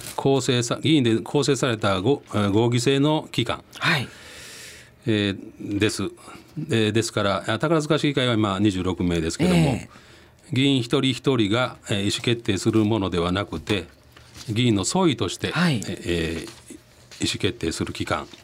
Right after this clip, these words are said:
Speaker 1: となります。
Speaker 2: ええ。はい。
Speaker 1: で、その代表として、えー、議会運営の中心となり、本会議などを運営する議長と、まあ、議長が不在の時などに、えー、職務を代行する副議長が置かれています。
Speaker 2: はい。
Speaker 1: はい。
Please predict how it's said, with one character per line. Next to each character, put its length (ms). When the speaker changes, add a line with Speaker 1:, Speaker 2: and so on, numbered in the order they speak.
Speaker 1:
と 120
な 120
り 100
ま 160
す。 120
Speaker 2:
え 20
え。 40
は 80
い。 60
Speaker 1:
で、 80
そ 100
の 80
代 160
表 160
と 100
し 80
て、 420
え 20
ー、 40
議 120
会 180
運 160
営 180
の 300
中 200
心 180
と 120
な 140
り、 200
本 180
会 200
議 100
な 140
ど 180
を 60
運 120
営 100
す 120
る 200
議 140
長 260
と、 300
ま 80
あ、 40
議 100
長 160
が 80
不 100
在 260
の 280
時 260
な 140
ど 120
に、 180
え 140
ー、 40
職 180
務 160
を 60
代 200
行 160
す 100
る 140
副 200
議 120
長 160
が 120
置 80
か 120
れ 100
て 100
い 60
ま 140
す。 160
Speaker 2:
は 220
い。 140
Speaker 1:
は 200
い。 60